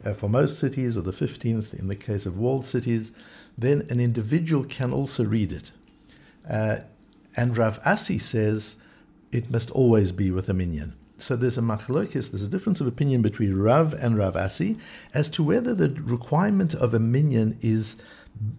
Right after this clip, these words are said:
embedded into the quality of the mitzvah of the reading of Megillah. Just as Kriyat HaTorah has to be done with ten people present, so Kriyat HaMegillah has to be done with ten people present, which is the view of Rav Asi.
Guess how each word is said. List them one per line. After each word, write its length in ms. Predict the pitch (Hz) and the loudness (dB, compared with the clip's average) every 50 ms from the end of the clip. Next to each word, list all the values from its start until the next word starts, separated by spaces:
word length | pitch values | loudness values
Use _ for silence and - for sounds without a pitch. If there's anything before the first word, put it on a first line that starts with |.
| - - | -6 -2
embedded 760 | - 147 139 123 107 107 156 196 202 151 120 113 - - - | 0 2 2 4 4 6 6 6 6 6 4 2 2 0 0
into 320 | 139 151 170 175 165 - 147 | 2 2 2 2 2 0 -2
the 120 | 127 113 | -2 -2
quality 640 | - - - - 143 160 170 160 160 - 170 156 156 | -2 -4 -4 -2 0 2 2 2 0 0 0 0 0
of 160 | 135 117 113 | 0 0 2
the 80 | 117 104 | 2 2
mitzvah 440 | 110 120 151 156 156 - - 120 | 4 4 4 2 0 -2 0 0
of 120 | 113 107 104 | 0 2 2
the 100 | 107 104 | 2 2
reading 320 | 113 120 120 117 113 113 | 2 2 2 2 2 2
of 120 | 110 101 110 | 0 0 0
Megillah. 420 | 110 101 104 101 95 87 - - - - - - - - - | -2 0 0 0 0 0 -2 -6 -12 -16 -20 -20 -20 -10 -6
Just 220 | - 170 - - | -4 -4 -2 -2
as 80 | 165 160 | -4 -4
Kriyat 400 | - - - 143 139 147 156 156 | -4 -2 0 2 4 4 4 2
HaTorah 500 | 151 131 - - 131 120 127 123 117 110 | 0 -2 0 0 2 4 4 4 4 2
has 160 | 117 113 - | 0 -2 -2
to 100 | - 107 | -4 -4
be 140 | 101 113 107 | -2 0 0
done 300 | 101 117 120 127 135 127 | 2 2 2 2 2 2
with 160 | 113 107 - | 0 -2 -2
ten 240 | - - 127 123 120 | -4 -2 -2 -2 -2
people 320 | 120 123 113 - 110 107 | -2 -2 -2 -2 -2 -4
present, 500 | - - - 113 95 90 120 180 226 - - - - - - - - - _ | -4 -2 0 0 0 2 0 -2 -2 -4 -6 -14 -20 -20 -20 -20 -20 -20 _
so 460 | - - - 80 80 82 85 85 85 - - - | -10 -4 0 2 4 4 4 2 0 -4 -8 -8
Kriyat 320 | - - 131 127 143 - | -4 0 0 0 0 0
HaMegillah 760 | 151 139 139 135 131 143 156 170 180 156 101 90 80 - - - | 0 0 0 0 0 2 4 4 6 6 4 2 0 -4 -8 -4
has 160 | 127 123 120 | -4 -4 -2
to 100 | - 127 | -2 0
be 100 | 117 120 | 0 0
done 240 | 117 120 120 113 113 | 4 4 4 4 4
with 160 | 107 101 104 | 2 0 -2
ten 200 | - - 117 107 | -2 0 0 0
people 340 | 104 - 107 95 - 104 98 - - - - | 0 -2 -4 -4 -2 -4 -6 -6 -8 -16 -8
present, 400 | - - 131 107 95 92 78 87 | -2 0 0 0 0 -2 -4 -6
which 200 | 92 95 - - | -6 -8 -6 -6
is 120 | 120 98 95 | -8 -6 -6
the 80 | 107 | -6
view 240 | 98 107 104 110 110 | -4 -2 0 0 0
of 80 | 101 104 | 0 0
Rav 180 | 101 92 92 | 0 0 2
Asi. 380 | - 160 156 - - - - - | 2 0 0 -2 -4 -8 -10 -12